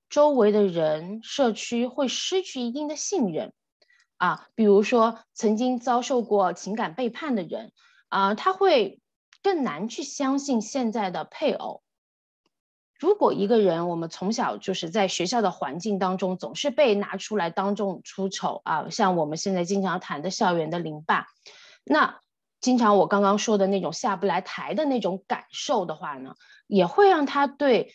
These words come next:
周围的人际关系，对他自己所处的环境失去安全感。在我自己从业的这个过程当中呢，呃，我接触到了一些病人，啊，有很多有慢性疾病史的这样的一些人，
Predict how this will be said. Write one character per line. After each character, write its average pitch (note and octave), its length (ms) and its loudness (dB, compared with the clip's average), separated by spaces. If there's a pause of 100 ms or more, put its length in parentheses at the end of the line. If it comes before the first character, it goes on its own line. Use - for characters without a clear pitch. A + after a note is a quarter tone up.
(120)
周 B3+ 160 4
围 G#3+ 140 6
的 G3+ 100 4
人 F#3 220 0
际 A3+ 120 -6
关 G3+ 360 -2
系， D#3+ 320 -12
对 G#3 160 0
他 F#3+ 160 -6
自 G3 160 -6
己 E3+ 100 -6
所 D#3 280 -2
处 - 180 -8
的 - 80 -8
环 C#3+ 320 -6
境 G3 180 0
失 E3+ 220 -6
去 - 120 -8
安 F3 240 -2
全 C#3 280 -8
感。 - 180 -6 (1400)
在 F#4+ 120 6
我 G#3+ 200 4
自 C4 160 -2
己 A3+ 120 4
从 D3 260 -6
业 G3+ 180 4
的 D#3 200 0
这 - 140 -8
个 C#3 220 -6
过 G#3 200 0
程 E3 240 -4
当 F3+ 220 0
中 F#3 240 0
呢， D3 220 -4 (240)
呃， D#3 340 2
我 D#3+ 180 0
接 C#4+ 200 -2
触 C#4+ 120 -4
到 G#3+ 200 0
了 F3 80 -4
一 F3 60 -6
些 G#3 200 -4
病 G#3 320 -4
人， - 260 -10 (220)
啊， E3 180 0
有 F3+ 140 6
很 F#3+ 180 -4
多 F3+ 180 2
有 D3 360 0
慢 G#3 220 -2
性 F#3+ 200 -6
疾 E3+ 140 -8
病 G#3 220 0
史 G3+ 240 -6
的 A2+ 280 -6
这 G3+ 120 -2
样 D#3 160 -2
的 B2+ 40 -4
一 B2+ 100 -4
些 E3+ 200 0
人， C#3+ 300 -4